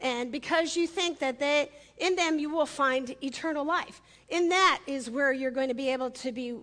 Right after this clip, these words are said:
uh, you know, with Father God. And this is what Jesus is saying here. "And it is there that, and it is them that bear witness to, about me."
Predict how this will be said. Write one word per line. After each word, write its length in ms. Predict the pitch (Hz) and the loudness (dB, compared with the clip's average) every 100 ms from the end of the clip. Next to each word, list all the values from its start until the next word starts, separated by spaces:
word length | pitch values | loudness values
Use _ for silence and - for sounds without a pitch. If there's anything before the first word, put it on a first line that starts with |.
| - | -6
uh, 240 | 233 185 - - _ | -4 -4 -8 -20 _
you 120 | 269 | -4
know, 100 | 254 | -2
with 220 | 240 262 | 0 -2
Father 340 | - 294 269 254 | 2 4 4 4
God. 340 | 285 339 208 - - _ - | 4 6 4 -2 -18 _ -2
And 200 | 285 277 | 0 0
this 120 | 320 | -2
is 120 | 330 | -2
what 200 | 330 285 | 0 0
Jesus 580 | - - 320 320 311 - | 0 -2 -2 -4 -8 -8
is 100 | 262 | -8
saying 300 | - 247 214 | -4 -4 -2
here. 240 | - 214 - - - - | -2 -4 -6 -20 -20 -2
"And 160 | 294 | 0
it 120 | 311 311 | 2 0
is 400 | 294 277 233 - | 0 -2 -6 -12
there 560 | 208 277 359 285 294 285 - | 2 4 6 4 2 -2 0
that, 260 | 262 247 - - _ - | 0 0 -6 -20 _ -2
and 160 | 311 | 0
it 100 | 285 | 2
is 180 | 285 262 | 0 0
them 240 | 330 330 | 2 2
that 200 | 294 233 | 2 -2
bear 240 | 214 285 269 | 2 2 2
witness 520 | 285 302 285 - - | 0 -2 -4 -4 -10
to, 260 | - - 240 | -10 -6 -4
about 340 | 247 240 - | -2 0 0
me." 260 | 302 349 | -2 -6